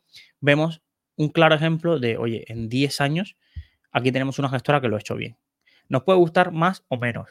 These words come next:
¿Nos puede, eh, significa eso que tengamos que invertir? No. Pero los últimos diez años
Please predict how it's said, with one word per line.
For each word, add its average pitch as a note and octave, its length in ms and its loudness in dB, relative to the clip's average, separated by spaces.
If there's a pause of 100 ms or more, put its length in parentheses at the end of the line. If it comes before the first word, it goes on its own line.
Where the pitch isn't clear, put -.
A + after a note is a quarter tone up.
(140)
¿Nos C3 240 -6
puede, E3 540 4 (420)
eh, C3 640 -4 (200)
significa C#3+ 520 0
eso F3 160 0
que D#3+ 80 0
tengamos D#3+ 300 -4
que - 80 -6
invertir? D#3 580 -2
No. A#2+ 320 -10 (460)
Pero A2+ 420 0
los A2 160 -8
últimos C3+ 320 -4
diez C#3+ 220 -4
años D#3+ 260 -6